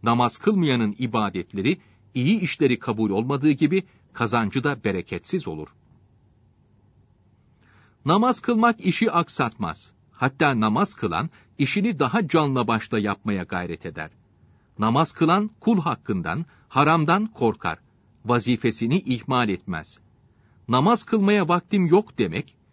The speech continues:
veya başka bahane uydurmak beynamaz mazeretidir. Namazın önemini bilmemektir. Hadis-i şerifte, "Bir kimse namazını kasten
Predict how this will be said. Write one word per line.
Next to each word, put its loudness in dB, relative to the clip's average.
veya 2
başka 0
bahane 0
uydurmak -2
beynamaz 4
mazeretidir. -2
Namazın 2
önemini 2
bilmemektir. -6
Hadis-i -2
şerifte, 0
"Bir 2
kimse -2
namazını 0
kasten -4